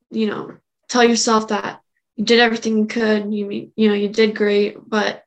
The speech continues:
it's also nice 'cause it keeps you motivated, it keeps you hungry. And so when I qualified for the Olympics, I immediately thought, "Okay, what do I need to do to final?"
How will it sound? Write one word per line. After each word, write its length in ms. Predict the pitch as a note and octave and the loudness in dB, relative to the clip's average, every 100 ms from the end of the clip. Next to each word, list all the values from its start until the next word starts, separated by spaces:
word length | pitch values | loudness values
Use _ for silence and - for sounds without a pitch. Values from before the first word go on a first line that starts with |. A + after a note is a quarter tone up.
| _ _ _ _ _ _ - | _ _ _ _ _ _ -8
it's 180 | A3 A#3+ | -2 2
also 280 | A#3+ A#3+ | 2 2
nice 360 | A#3 G#3+ A#3 - | 0 2 0 -2
'cause 320 | A#3 G3+ G3+ | -2 -4 -4
it 100 | - | -8
keeps 260 | G#3+ A3+ G#3+ | -4 -6 -4
you 100 | G#3 | -4
motivated, 640 | G#3 A#3+ G#3+ G#3+ A3+ G#3+ | -2 -2 0 -2 -2 -4
it 60 | G#3+ | -6
keeps 260 | - G#3+ | -6 -6
you 80 | G#3+ | -6
hungry. 540 | A3 G#3 G#3 G3+ G#3+ _ _ _ _ _ _ _ _ - | -4 -4 0 -2 -4 _ _ _ _ _ _ _ _ -2
And 240 | B3+ A#3+ | 2 2
so 420 | C4+ B3+ A#3+ A#3+ A#3 - - _ _ _ _ _ _ _ - _ _ _ _ | 2 2 2 0 -4 -10 -20 _ _ _ _ _ _ _ -20 _ _ _ _
when 160 | A#3+ B3 | -2 2
I 140 | C4 | 0
qualified 500 | C4 D#4 D#4 D#4 C4 | 0 -6 -4 -4 -4
for 120 | A#3+ | -6
the 80 | G#3+ | -4
Olympics, 760 | A3 A3 G#3+ G#3 G#3 - - _ _ _ _ _ _ _ _ - | -4 -4 -6 -8 -8 -10 -10 _ _ _ _ _ _ _ _ 0
I 160 | A#3+ | 2
immediately 680 | A#3+ A3+ A#3+ B3 A#3 A3 G#3+ | 4 2 2 0 0 0 -2
thought, 380 | G#3+ G#3+ G#3 - | -4 -6 -6 -10
"Okay, 320 | A3+ A3 - - _ _ _ _ _ | -8 -6 -8 -10 _ _ _ _ _
what 200 | A3+ A#3+ | 2 4
do 60 | A#3+ | 6
I 120 | A#3 | 4
need 180 | A3+ G#3 | 2 0
to 60 | |
do 140 | G#3 G#3+ | 2 0
to 60 | |
final?" 500 | - G#3+ G3+ - - | 0 -6 -6 -10 -18